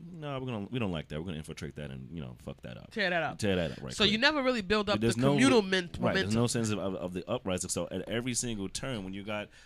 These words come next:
Speaker 1: throughout history these, these methods where we tried to make our own, where you're in this, this fast of trying to make your own in every single turn and being shut down, then you got what, we, what we've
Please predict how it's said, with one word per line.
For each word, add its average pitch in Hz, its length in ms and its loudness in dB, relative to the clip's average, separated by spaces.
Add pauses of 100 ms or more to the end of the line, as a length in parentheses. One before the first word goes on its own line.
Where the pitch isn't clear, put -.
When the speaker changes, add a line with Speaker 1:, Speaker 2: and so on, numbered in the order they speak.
(100)
Speaker 1:
throughout 104 200 0
history 110 300 2
these, 98 240 0
these 90 280 -4
methods 104 460 -2
where 90 160 -2
we 85 80 -6
tried 107 260 -2
to 95 100 -2
make 95 240 -4
our 82 160 -6
own, 90 380 -4 (380)
where 90 120 -6
you're 87 160 -4
in 92 120 -6
this, 95 200 -4
this 87 240 -10
fast 98 280 -6
of 82 80 -10
trying 95 240 -6
to 90 60 -6
make 95 220 -6
your 92 140 -8
own 90 220 -6
in 85 100 -6
every 87 180 -6
single 80 320 -8
turn 113 340 -6
and 80 80 -8
being 82 220 -8
shut - 280 -8
down, 113 260 -12 (300)
then 92 160 -4
you 90 100 -4
got 90 220 -2
what, 82 140 -4
we, 87 160 -2
what 82 140 -4
we've 80 360 -6